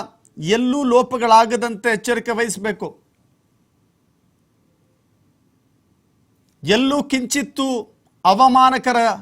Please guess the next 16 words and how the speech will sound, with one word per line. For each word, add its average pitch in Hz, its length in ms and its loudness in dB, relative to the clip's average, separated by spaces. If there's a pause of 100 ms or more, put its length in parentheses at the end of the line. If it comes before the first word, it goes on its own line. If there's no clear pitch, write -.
(260)
ಸಂಗತಿಗಳು 240 680 -2
ಬೆಳಕಿಗೆ 226 440 -4
ಬರದಂತೆ 226 480 -4
ನೋಡಿಕೊಳ್ಳಬೇಕು. 233 760 -2 (3000)
ಬಂದಿರುವ 240 400 2
ಗಣ್ಯರಿಗೆ 240 840 0 (880)
ಗೌರವ, 240 400 4 (140)
ಯಾಕೆಂದ್ರೆ 233 360 0
ನಮ್ಮ 240 200 -2
ಭಾರತ 233 400 0
ದೇಶ 233 340 -2 (1700)
ಗೌರವ 240 460 6 (340)
ಆದರ 233 400 4
ಆತಿಥ್ಯಗಳಿಗೆ 220 1080 0 (320)
ಹೆಸರಾದಂಥ 233 680 4
ದೇಶ. 220 320 0